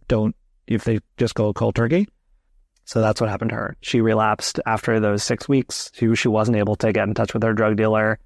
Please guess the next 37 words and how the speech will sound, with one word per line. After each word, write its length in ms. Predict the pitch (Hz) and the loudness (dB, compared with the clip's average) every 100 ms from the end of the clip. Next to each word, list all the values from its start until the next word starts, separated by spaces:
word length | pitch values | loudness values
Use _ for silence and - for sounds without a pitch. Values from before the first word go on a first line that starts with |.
| - - - - | -20 -20 -12 -4
You 80 | 110 | -2
know, 120 | 101 | 0
she 160 | - | 0
bought 320 | 104 104 104 - | 0 2 0 -2
from 280 | 113 107 | -2 0
someone 260 | - 110 104 | 0 0 2
else, 540 | 120 117 - - - - | 2 2 0 -6 -8 -10
didn't 280 | 123 113 110 | -2 0 2
really 220 | 107 104 | 2 2
know 200 | 104 104 | 2 2
the 80 | 101 | 2
batch. 520 | 104 104 107 - - - _ _ - | 0 0 0 -2 -6 -10 _ _ -2
Used, 460 | 127 123 120 - - | 2 2 0 -6 -6
if 120 | 135 | -2
you 80 | 139 | 2
use 160 | 147 143 | 2 4
anywhere 380 | 131 143 135 120 | 2 2 2 0
close 360 | - 127 127 | -2 0 0
to 120 | - 127 | 0 0
what 100 | 123 | 2
you 100 | 123 | 2
were 80 | |
using 360 | 120 120 117 113 | 2 2 2 2
before 520 | 117 - 117 151 190 - | 0 0 2 2 0 -4
you, 360 | 156 151 151 151 | 0 2 4 2
you 120 | 143 151 | 2 0
know, 140 | 147 | 2
you 300 | 147 143 135 | 2 2 0
went 300 | 139 139 143 | 0 0 0
cold 200 | - 147 | 0 -2
turkey, 420 | - 156 185 190 - _ _ _ | 0 0 2 0 -2 _ _ _
your 140 | 123 120 | -4 0
tolerance 560 | 123 127 131 131 - | 2 2 2 2 0
has 140 | 135 131 | 0 0
essentially 720 | 120 131 127 127 127 127 120 - | 0 0 2 2 2 0 -2 -2
disappeared. 540 | 127 135 127 123 131 - _ _ | -2 0 0 0 0 -6 _ _
So, 500 | - 131 123 120 117 | -6 0 2 4 2